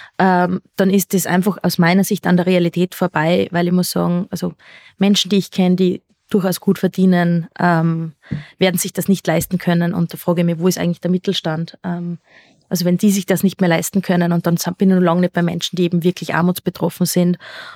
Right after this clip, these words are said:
Und, ähm, da geht einfach, gehen wir einfach an der Realität vorbei. Und ich glaub, für das ist das, was, wo, oder zumindest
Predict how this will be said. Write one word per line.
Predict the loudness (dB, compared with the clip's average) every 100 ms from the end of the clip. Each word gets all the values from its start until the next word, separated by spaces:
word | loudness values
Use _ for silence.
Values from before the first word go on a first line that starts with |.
| -4
Und, | 2 4 4 2 0
ähm, | -2 -2 -2
da | -2
geht | -2
einfach, | -2 -2 -4 -6 -10 _ _ _ _ _ _
gehen | 2 4
wir | 4
einfach | 2
an | 0
der | 0 2
Realität | 2 2 -2
vorbei. | -2 -2 0 0
Und | -2
ich | -2
glaub, | -4 -6
für | -10
das | -4 -2 -2 -6
ist | -10 -8
das, | -10 -10
was, | -14 -14
wo, | -2 -2 -2 _ -20 -20 -4
oder | -2
zumindest | 0 2 2 -2 -8